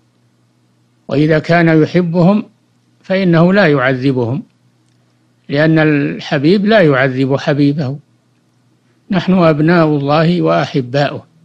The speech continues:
رد الله عليهم بقوله: "قل فلم يعذبكم بذنوبكم؟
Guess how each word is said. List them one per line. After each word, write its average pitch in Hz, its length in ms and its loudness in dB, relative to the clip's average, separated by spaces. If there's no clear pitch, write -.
رد 190 280 2
الله 170 420 2
عليهم 165 480 2
بقوله: 175 560 0
"قل 226 200 2
فلم 208 380 2
يعذبكم 151 880 0
بذنوبكم؟ 139 800 -2